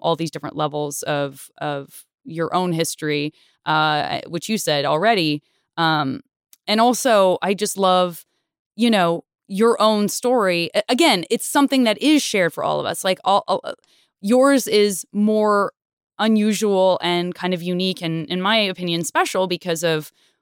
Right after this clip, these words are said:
where you're from. But we do all have those, like, I've had to, like, revisit stories that I have been told about my own history or, you know, my own, like,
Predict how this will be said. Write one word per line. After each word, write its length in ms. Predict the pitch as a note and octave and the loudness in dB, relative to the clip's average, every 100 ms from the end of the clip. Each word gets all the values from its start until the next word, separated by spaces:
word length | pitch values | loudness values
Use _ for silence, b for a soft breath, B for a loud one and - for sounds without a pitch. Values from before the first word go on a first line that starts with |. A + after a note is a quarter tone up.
| _ | _
where 380 | - F3 F#3+ F#3 | -14 -4 0 0
you're 200 | F#3 E3+ | 0 -4
from. 480 | - D#3+ D3+ D3+ F#3 - - | -2 0 0 -2 -6 -12 -12
But 280 | D#3 F3 D#3+ - _ | -2 0 0 -6 _
we 300 | F3+ F#3+ F#3+ | -8 -6 -4
do 340 | E3 F#3 G3+ | -4 -4 -2
all 240 | - F3+ F3+ | 0 2 2
have 240 | E3 F3+ | 0 -2
those, 220 | F#3+ F#3 | -2 -4
like, 260 | F#3 F3 - - | 0 0 -2 -4
I've 280 | C#3+ G#3+ | 0 0
had 240 | F#3+ G3+ G#3+ | 0 0 0
to, 100 | A#3+ | 0
like, 240 | G#3+ G3+ - b _ | 0 -2 -2 b _
revisit 1000 | E3 E3+ B3 C#4 G#3+ A3+ B3 A#3+ B3+ - | -8 0 4 6 6 4 4 4 2 2
stories 880 | - - G#3+ A3+ G#3 G3+ G3 - - _ _ _ | -4 -2 2 2 0 -2 -4 -8 -12 _ _ _
that 140 | F3+ F#3+ | 0 4
I 420 | F#3 F#3+ F#3+ F#3+ | 6 6 4 2
have 140 | G3 | 0
been 160 | F3+ F#3+ | -2 -2
told 380 | F#3+ F#3+ F#3+ F#3 | 0 2 2 2
about 240 | F3+ F3 | 2 2
my 160 | F#3+ E3+ | 0 0
own 480 | F3+ A3 A3 A3 - | 0 0 0 -2 -4
history 640 | - F3 - E3 D3+ D3 - | -6 -6 -6 -6 -6 -6 -4
or, 400 | E3+ D#3 D#3+ D#3 | -2 0 -2 -2
you 120 | F#3 | -4
know, 120 | E3 | -2
my 220 | E3 E3+ D#3+ | -2 -2 -2
own, 460 | F3 G3 G3+ F#3+ - _ _ | -2 0 -2 -2 -6 _ _
like, 280 | - D#3+ - | -2 -2 -2